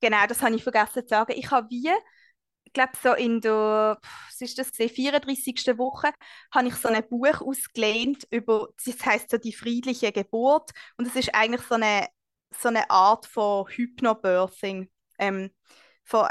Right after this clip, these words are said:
ähm, einer Frau geschrieben. Ähm, und das habe ich das ganze Buch durchgelesen und, ähm, das hat mir wie, also was ich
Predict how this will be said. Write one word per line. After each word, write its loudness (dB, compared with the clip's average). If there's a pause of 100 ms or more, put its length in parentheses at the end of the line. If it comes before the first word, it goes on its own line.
ähm, 0
einer 0
Frau 2
geschrieben. -6 (580)
Ähm, 0 (220)
und -4 (220)
das -4
habe 4
ich -4
das -12
ganze 2
Buch -2
durchgelesen 0
und, -8
ähm, 0 (360)
das 0
hat 0
mir 0 (340)
wie, 2 (480)
also -2
was -4
ich -6